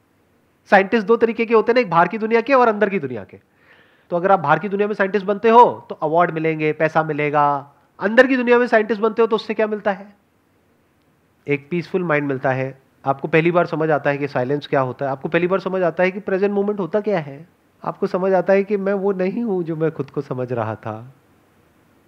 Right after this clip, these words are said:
मैं कोई चिंदी आदमी नहीं हूँ इस इतने बड़े यूनिवर्स में, ये पूरा यूनिवर्स मुझ में है।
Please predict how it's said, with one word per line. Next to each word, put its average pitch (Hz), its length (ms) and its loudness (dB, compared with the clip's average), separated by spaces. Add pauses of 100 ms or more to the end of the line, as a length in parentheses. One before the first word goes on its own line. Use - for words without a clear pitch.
(560)
मैं 185 100 -6
कोई 202 100 -4
चिंदी 196 400 -2
आदमी 180 320 0
नहीं 170 240 -2
हूँ 165 200 -2
इस - 260 -12 (420)
इतने 220 280 4
बड़े 180 200 4
यूनिवर्स 151 580 -2
में, 110 200 -14 (220)
ये 240 60 -2
पूरा 277 240 4
यूनिवर्स 269 640 6
मुझ 196 160 -4
में 170 200 -2
है। 101 280 -14